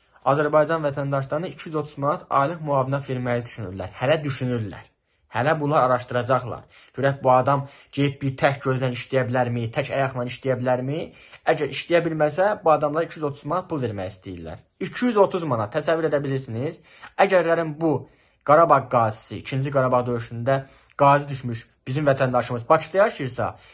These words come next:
iki yüz otuz manat heç bunun evin pulu eləməyəcək. İki yüz otuz manatdan insanları yarı yolda qoyur bu hökumət. İnsanların qəlbində Azərbaycan eşqini söndürmək istəyir bu hökumət. Bunlar qəsdən belə edirlər.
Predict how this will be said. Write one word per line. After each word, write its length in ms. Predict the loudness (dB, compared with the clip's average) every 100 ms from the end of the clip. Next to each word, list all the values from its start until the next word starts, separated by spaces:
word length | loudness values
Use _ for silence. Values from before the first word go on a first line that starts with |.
| -18
iki 100 | -10 0
yüz 60 |
otuz 180 | 0 4
manat 220 | 2 2
heç 100 | 0
bunun 140 | -2 0
evin 180 | 0
pulu 180 | -2 -2
eləməyəcək. 440 | -2 -4 -8 -14 -14 -20 _ _ _ _ _ _ _
İki 180 | -4 -2
yüz 100 | 2
otuz 240 | 2 0
manatdan 680 | 0 2 2 0 2 2 -2 _ _ -20 -16 -4
insanları 920 | -4 2 2 4 4 4 2 0 -8 _ _ _ _ _ 4
yarı 300 | 6 6 2
yolda 360 | 0 4 2
qoyur 280 | 2 -2 -4
bu 40 | -10
hökumət. 460 | -12 -10 -14 -14 _ _ _ _ _ _ _ -4
İnsanların 640 | -2 2 2 4 2 2
qəlbində 560 | 2 2 2 0 2 2 0 -20 -2 4
Azərbaycan 640 | 6 4 4 4 4 0
eşqini 280 | -2 -4 -6
söndürmək 480 | -6 -6 -6 -6 -8
istəyir 220 | -8 -12 -8
bu 80 | -8
hökumət. 380 | -10 -14 -14 -16 _ _ _ _ _ _
Bunlar 280 | -2 0 0 -2
qəsdən 340 | -6 -8 -8
belə 140 | -8 -10
edirlər. 380 | -12 -16 -18